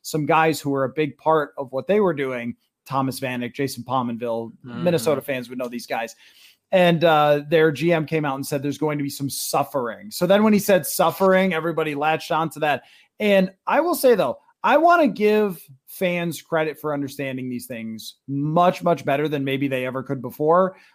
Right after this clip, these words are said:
Speaker 1: Uh, I think that baseball kinda changed the way everybody looks at this. I also think that s-, fans are just super informed and they pay such close attention to their team that they get it. That I, I don't think there's gonna be a whole lot of, "Fire O'Connell, what is he doing?"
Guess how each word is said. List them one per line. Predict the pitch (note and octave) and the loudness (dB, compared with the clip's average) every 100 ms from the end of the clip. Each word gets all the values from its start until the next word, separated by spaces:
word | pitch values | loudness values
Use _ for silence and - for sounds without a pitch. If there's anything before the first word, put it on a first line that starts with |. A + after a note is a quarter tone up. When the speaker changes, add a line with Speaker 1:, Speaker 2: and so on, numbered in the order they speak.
| - | -6
Speaker 1:
Uh, | D3 B2+ B2+ | -4 -2 -4
I | C#3+ | -2
think | E3 D3 | -2 -2
that | C3+ A2 | -6 -4
baseball | C#3 C#3+ E3 D#3 | -4 -2 2 2
kinda | D#3+ D#3 | 2 -4
changed | C#3+ D#3+ D#3+ | -4 -4 -4
the | C#3+ | -2
way | D3+ | -2
everybody | D3+ D3+ D3 C#3+ | -2 -4 -4 -2
looks | D3 D#3 | -2 -4
at | D#3 | -6
this. | D#3+ D#3+ - | -4 -4 -4
I | D#3+ | -2
also | E3 E3 | 0 -2
think | F#3+ G3 | -6 -6
that | G#3 | -6
s-, | F3+ - - | -6 -10 -10
fans | - D3+ E3 | -6 -4 0
are | D#3 C#3 A#2 _ _ | 2 0 -2 _ _
just | - D3+ - - | -8 -6 -6 -4
super | F#3 F#3+ | 2 4
informed | F#3+ - D3+ E3 F3 F3+ F#3 - _ | 4 2 0 2 2 0 -4 -10 _
and | - D3+ D3 C#3 | -8 -4 -2 -2
they | C3 C3+ C3+ | -2 -4 -4
pay | C#3 D3 | -2 -2
such | C#3 E3 - | 0 -2 0
close | F3 F3+ | 0 0
attention | F#3 F#3 F3 F3 | 0 -2 -2 -4
to | F3 | -4
their | E3+ | -4
team | E3 E3 D#3+ | -4 -4 -6
that | D3 | -2
they | D#3 | -2
get | F3 A2+ | -2 -10
it. | G#2+ - _ _ _ | -14 -20 _ _ _
That | E3 E3 | 0 2
I, | D#3+ D#3+ | 0 0
I | F3+ | 0
don't | F#3 F#3 A3 C4 | 2 4 4 2
think | - D#3 C3 _ | -4 -6 -6 _
there's | F3 E3 - | -4 -2 0
gonna | E3 | 0
be | D3+ D3+ | 0 0
a | C3+ | -2
whole | - F3+ F3+ E3 | 0 2 4 4
lot | D#3 D#3+ D#3+ | 4 2 0
of, | D3 C3+ B2 A2 _ _ - | 0 0 -2 -10 _ _ -18
"Fire | - D4 E4+ C#4+ C#4 C#4 | -12 -4 0 0 2 2
O'Connell, | B3+ C4+ C4 A3 A3 A#3 B3 A#3+ A#3 | 2 2 0 0 2 4 6 6 8
what | A3+ B3 | 6 4
is | G#3 | 4
he | |
doing?" | A3 A3+ | 4 2